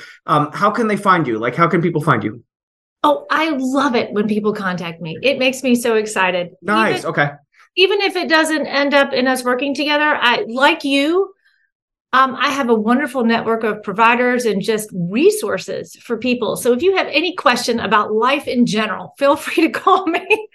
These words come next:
Speaker 1: I
Speaker 2: Uh,
Speaker 1: love that. That's the best response I've gotten to that question so far. So how would people do that?
Speaker 2: Awesome.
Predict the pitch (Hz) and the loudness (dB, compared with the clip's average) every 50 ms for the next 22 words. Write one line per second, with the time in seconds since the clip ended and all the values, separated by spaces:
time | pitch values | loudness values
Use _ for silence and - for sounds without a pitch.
0 | - - - - - 160 175 190 190 180 180 180 180 190 208 214 214 165 165 139 | -10 -8 -8 -4 0 0 0 2 2 0 2 2 2 2 2 2 2 0 -2 -2
1 | 123 120 180 196 202 202 - 214 156 185 185 180 - 185 - - 180 165 160 175 | -2 0 0 0 0 0 -2 0 2 2 2 2 0 -6 -2 0 0 0 2 0
2 | 151 143 156 143 139 139 139 135 - 151 139 - - 135 139 - 131 131 135 107 | 2 2 2 2 2 0 -2 0 0 0 0 0 -2 -6 -2 -2 -2 0 2 0
3 | 78 - 135 - - 165 156 156 196 190 190 196 170 160 196 156 170 143 143 - | 0 0 -4 -2 0 0 2 2 2 2 2 0 0 -2 -4 -4 -2 0 2 2
4 | - - - 240 | 2 0 -2 -8